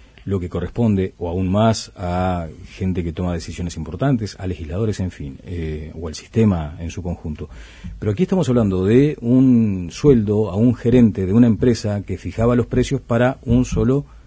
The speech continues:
eh, proveedor de un solo demandante. Y allí es donde se entiende que, bueno, esos bonos por productividad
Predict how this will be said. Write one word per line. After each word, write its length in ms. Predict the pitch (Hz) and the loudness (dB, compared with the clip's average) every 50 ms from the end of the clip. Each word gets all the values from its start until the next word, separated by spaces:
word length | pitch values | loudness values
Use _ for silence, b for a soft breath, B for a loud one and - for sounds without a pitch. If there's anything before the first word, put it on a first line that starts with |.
| b b b b - - - | b b b b -20 -16 -8
eh, 560 | 120 101 92 90 85 80 78 76 73 71 - b b b b b b - - - - - | -4 -2 -2 -2 -2 -4 -6 -8 -10 -12 -16 b b b b b b -20 -20 -20 -6 0
proveedor 540 | - 113 107 107 104 113 151 180 202 190 - - | 4 6 8 8 10 10 8 8 6 4 -2 -8
de 320 | 101 92 98 117 151 - - | -4 -2 0 0 0 -2 -2
un 140 | - 95 92 | -4 -4 -4
solo 200 | - - 117 104 | -2 -2 0 0
demandante. 720 | 87 78 76 82 101 143 156 123 87 - - - - - - B B B B B B B B B B - - | 0 -2 -2 0 2 4 6 4 4 2 -2 -10 -16 -18 -18 B B B B B B B B B B -8 -4
Y 720 | 110 104 101 95 90 87 82 80 78 76 73 73 71 - - - - - - - - - - | -2 0 2 2 0 0 -2 -2 -4 -4 -6 -8 -10 -12 -16 -20 -20 -20 -20 -20 -20 -20 -12
allí 300 | - 101 87 87 143 139 | -10 -8 -2 0 2 2
es 60 | 98 80 | 2 0
donde 180 | 82 78 76 | -2 -4 -6
se 80 | - - | -6 -6
entiende 320 | 78 73 90 92 92 85 | -6 -4 -4 -4 -4 -4
que, 60 | 80 | -4
bueno, 260 | 78 80 80 73 71 73 | -4 -4 -4 -4 -6 -8
esos 320 | 73 - 82 78 - - | -8 -10 -12 -12 -12 -14
bonos 460 | 85 80 76 73 78 90 95 92 82 - | -14 -14 -12 -8 -6 -4 -4 -4 -4 -6
por 380 | - 95 87 80 78 78 73 | -6 -6 -6 -6 -6 -8 -8
productividad 1040 | - 82 82 82 85 78 80 - 95 85 85 85 90 90 85 82 78 73 71 71 | -8 -6 -6 -6 -6 -8 -8 -8 -6 -4 -4 -2 -2 -2 -2 -4 -6 -8 -10 -12